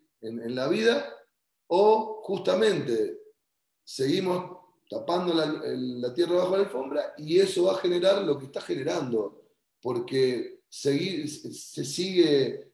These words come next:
teniendo tribus donde, donde se compite quién es más,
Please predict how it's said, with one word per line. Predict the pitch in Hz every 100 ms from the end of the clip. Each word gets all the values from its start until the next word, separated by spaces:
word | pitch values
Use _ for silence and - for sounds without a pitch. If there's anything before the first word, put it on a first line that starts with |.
| _
teniendo | 127 139 165 165 139
tribus | 147 165 196 196 160 -
donde, | 127 123 120 120 117 -
donde | 117 113 113 117
se | - 120 110
compite | 123 120 - 170 165 127
quién | 135 147
es | 151 139
más, | 139 147 170 - -